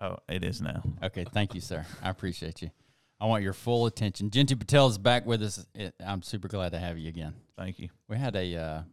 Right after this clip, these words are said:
Speaker 2: very successful episode with you last week. A lot of good content.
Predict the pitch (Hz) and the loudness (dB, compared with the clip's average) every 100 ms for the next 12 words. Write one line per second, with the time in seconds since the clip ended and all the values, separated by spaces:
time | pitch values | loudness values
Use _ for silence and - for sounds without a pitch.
0 | - 110 117 - - 110 - 92 - - | -10 -8 -8 -10 -6 -6 -4 -6 -6 -6
1 | 92 87 87 - 87 82 - - 92 95 | -8 -6 -8 -8 -8 -8 -12 -10 -4 -4
2 | - 85 - - _ _ 107 107 104 - | -4 -8 -10 -16 _ _ -2 0 -2 -2
3 | 104 101 - 98 | -2 -2 -2 -4